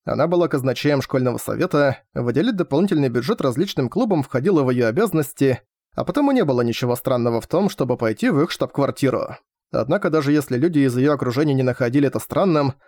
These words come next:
она сама знала, что лишь избегает Миюки, из-за чего ещё сильнее падала духом. Нынешний глава группы управления клубами по имени Игараси состоял в том же клубе, что и Ханока,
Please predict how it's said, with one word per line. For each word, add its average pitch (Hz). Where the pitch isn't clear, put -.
она 269
сама 175
знала, 120
что -
лишь 127
избегает 127
Миюки, 135
из-за 117
чего 240
ещё 180
сильнее 143
падала 131
духом. 127
Нынешний 165
глава 135
группы 156
управления 139
клубами 156
по 117
имени 135
Игараси 123
состоял 160
в -
том 208
же 135
клубе, 165
что 135
и 127
Ханока, 139